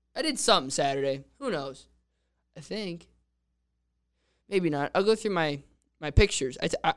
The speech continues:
I'm the photographer of the group. Like, I always take the pictures. Saturday. What was Saturday? Oh, yeah, Saturday. Oh, my God. How did I forget? No wonder I wanted, this is a perfect intro. This is a perfect intro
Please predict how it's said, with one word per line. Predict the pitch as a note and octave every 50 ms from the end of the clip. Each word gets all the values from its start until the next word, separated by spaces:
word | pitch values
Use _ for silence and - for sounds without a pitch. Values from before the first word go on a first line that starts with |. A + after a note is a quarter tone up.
| - -
I'm | A3+ A#3+
the | B3+ B3
photographer | - - F#3 F#3 D#3 D3+ D3+ D3+ D3 - D3+
of | D3 C3+
the | C#3+
group. | C3 D3 C#3+ C#3+ C#3+ -
Like, | C#3+ D3+ D#3+
I | D#3+ D#3+ D#3+
always | C#3+ D3
take | - - D3 -
the | - _
pictures. | - - - - - - - - - _ _ _ _ _ _ _ _ _ _ _ _ _ _ _ _ _ _ _ _ _
Saturday. | - - C3+ D3+ D#3 D3+ C#3 C3+ B2+ A2 - E2
What | F#2 F#3 G3+
was | G#3+ G3+ -
Saturday? | - - B2+ A2+ D2+ C#2 D2 - - - - - - - _ _ _ _ _ _ _ _ _ _ _ _ _ _ _ _ _ _ _ _ _ _ _ _ _ _ _ _ _ _ _ _ _ _ _
Oh, | G#3+ C4+ D4+
yeah, | D4 C4+ G3 D3
Saturday. | C#3 - - G3+ G3+ G3+ G3+ G#3 G3+ G3+ F#3+ F#3 - -
Oh, | - C4 D#4+ E4+ E4+ D#4+ E4 D4+
my | C4 A#3+ A3 A#3
God. | G#3+ - C#4 A3+ -
How | G#3+ C4+ D#4
did | E4+
I | F#4 F4+
forget? | F4+ F#4+ F4 D4 G4 G#4 G4 C#4 - - - - -
No | - C#4 F4+ G4
wonder | G4 G#4 G#4+ G4+ F#4 E4
I | D4 C4
wanted, | A#3+ G#3+ G#3+ G#3 A3 A#3 A3+
this | E4+ -
is | A#4+ G4+ C4+
a | G3+
perfect | - - D4 D#4 G4 A4 - - F#3+ E3+ -
intro. | G#3+ F#3+ E3 E3 - G3 D#3 B2+ - - - - - _ - -
This | F#4+ G4
is | G#4 F#4 B3 -
a | G3+ A3 G#3 G3 E3 - - - - - -
perfect | B3 D4+ E4+ F4 F4 F4 - - - E5+ E5+ E5+ - - - C#4+ D4 C#4 -
intro | B3 B3+ B3+ A#3 - - B3 B3 B3 B3 A#3+ B3 B3 B3 A#3 A#3